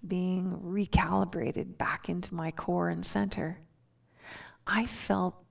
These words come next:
beautifully prompted by that discouragement so that I could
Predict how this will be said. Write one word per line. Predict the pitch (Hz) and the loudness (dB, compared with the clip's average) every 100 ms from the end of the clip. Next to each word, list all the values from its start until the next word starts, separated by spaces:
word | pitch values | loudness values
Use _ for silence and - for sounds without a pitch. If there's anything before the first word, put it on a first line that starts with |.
| _ | _
beautifully | - 180 196 202 208 - 202 196 202 202 - | -6 0 2 0 -2 -4 0 0 0 -4 -8
prompted | - 208 226 - 170 | -2 -2 0 -4 -4
by | - 151 | -2 -2
that | 160 - | -4 -4
discouragement | 196 - 165 165 - 175 - - - _ _ _ _ - - | -6 -4 -2 -4 -4 -6 -6 -12 -20 _ _ _ _ -20 -10
so | - | -4
that | 220 214 | -2 0
I | - 226 | 0 0
could | - 226 180 | 2 2 2